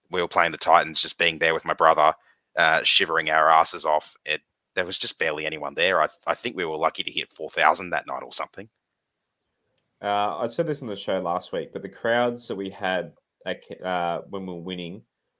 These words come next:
Speaker 2: so we, when we played the Roosters in two thousand and ten at Campbelltown, we had nineteen, nineteen thousand nine hundred people there. So nearly,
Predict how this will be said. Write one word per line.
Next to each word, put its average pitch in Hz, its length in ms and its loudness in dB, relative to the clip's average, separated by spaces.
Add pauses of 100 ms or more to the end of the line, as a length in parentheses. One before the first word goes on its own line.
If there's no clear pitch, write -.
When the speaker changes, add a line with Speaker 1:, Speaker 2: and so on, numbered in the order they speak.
(240)
Speaker 2:
so 101 320 2
we, 113 140 -2
when 127 180 0
we 131 80 0
played 120 320 0
the 104 80 -6
Roosters 104 680 -6
in 98 160 -12
two - 140 -6
thousand 104 240 0
and 92 180 -10
ten 147 460 -4 (120)
at 101 160 -10
Campbelltown, 113 680 -6 (380)
we 101 120 -4
had 98 440 2 (120)
nineteen, 98 920 -6 (480)
nineteen 127 440 -2
thousand 101 360 -2
nine 92 200 -4
hundred 87 260 -10
people 85 280 -6
there. 67 160 -6
So - 120 -14
nearly, 98 300 -4